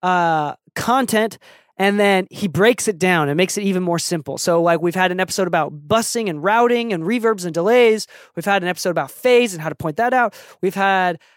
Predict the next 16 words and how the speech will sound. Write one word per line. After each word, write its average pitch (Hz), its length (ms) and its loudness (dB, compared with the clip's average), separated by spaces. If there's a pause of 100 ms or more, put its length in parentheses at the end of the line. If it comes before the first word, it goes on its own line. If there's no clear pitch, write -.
(100)
many 247 260 2
different 202 320 0
episodes 196 380 0
about 165 180 2
various 226 320 2
different 185 220 -4
topics, 165 480 -4
all, 226 460 2 (340)
uh, 180 140 2
sourced 226 680 0
from 170 480 -2 (120)
high-level 196 500 2
engineers. 151 340 -6 (160)
Again, 190 280 0 (140)
that 226 120 2
is 220 160 -4